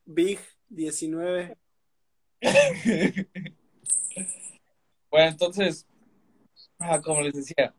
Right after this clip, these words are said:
Speaker 2: estaba yo, pues, gestionando esta, esta parte. Y, pues, aún me faltan las cleans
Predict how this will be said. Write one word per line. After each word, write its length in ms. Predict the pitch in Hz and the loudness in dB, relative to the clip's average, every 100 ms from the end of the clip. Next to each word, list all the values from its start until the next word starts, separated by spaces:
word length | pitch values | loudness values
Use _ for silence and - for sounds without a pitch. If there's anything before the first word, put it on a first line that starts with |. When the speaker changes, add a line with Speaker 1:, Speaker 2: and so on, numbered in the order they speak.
| _ _ _ _ _ _ _ _ _ | _ _ _ _ _ _ _ _ _
Speaker 2:
estaba 520 | 147 147 - 175 180 | -6 -2 6 8 10
yo, 300 | 175 160 165 | 6 4 0
pues, 260 | - 156 151 | -2 -6 -6
gestionando 540 | 147 139 143 139 139 | -10 -8 -4 -2 -2
esta, 200 | 143 147 | -4 0
esta 300 | 135 123 143 | -2 0 -2
parte. 420 | 135 151 - 123 - - - _ _ _ - | 4 2 2 -10 -14 -20 -20 _ _ _ -12
Y, 140 | 147 - 139 | -12 -8 -10
pues, 680 | - 147 143 139 139 135 - | -6 0 2 2 -2 -6 -6
aún 500 | 135 139 151 170 165 | 2 4 2 0 -2
me 140 | 160 147 | -2 0
faltan 640 | 151 143 139 139 131 120 | 2 2 4 2 2 -2
las 280 | 123 127 - | -2 -4 -8
cleans 580 | 156 156 151 151 - - | -2 0 -2 -6 -10 -16